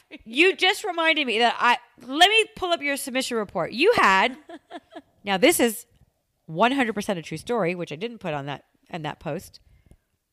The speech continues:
Speaker 2: One thousand two hundred and ninety-eight auditions in two years, whatever it was. Yeah.
Speaker 1: That's
Speaker 2: Not
Speaker 1: fantastic.
Speaker 2: auditions, sorry. Submissions.
Speaker 1: Submissions.
Speaker 2: Yeah. And then the auditions, it was in year one, I think she had, like,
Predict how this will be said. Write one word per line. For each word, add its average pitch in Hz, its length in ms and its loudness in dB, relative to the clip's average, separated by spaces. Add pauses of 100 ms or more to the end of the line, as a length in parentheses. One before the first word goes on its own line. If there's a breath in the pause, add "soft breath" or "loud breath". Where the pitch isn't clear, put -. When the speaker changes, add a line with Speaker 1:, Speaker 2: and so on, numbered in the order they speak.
(460)
Speaker 2:
One 175 260 -8
thousand 185 500 -4 (100)
two 247 180 -12
hundred 151 420 -10
and 269 140 -14
ninety-eight 147 500 -6
auditions 226 560 -12 (140)
in 294 200 -16
two 175 180 -12
years, - 500 -12 (140)
whatever 175 240 -14
it - 80 -20
was. - 160 -20 (640)
Yeah. 311 140 -6 (680)
Speaker 1:
That's 220 280 -16
Speaker 2:
Not 240 300 2
Speaker 1:
fantastic. 175 360 -6
Speaker 2:
auditions, - 180 -20
sorry. 151 240 -8 (320 soft breath)
Submissions. 185 760 -8
Speaker 1:
Submissions. - 80 -20 (300 soft breath)
Speaker 2:
Yeah. 185 280 -4
And 208 120 -8
then 196 260 -6
the 190 80 -6
auditions, 233 680 -6
it 202 140 -8
was 165 420 -8 (760 soft breath)
in 196 420 -2
year 226 260 -6
one, 220 360 -6
I 220 100 -6
think 208 160 -16
she 208 180 -14
had, 175 540 -6
like, 170 320 -8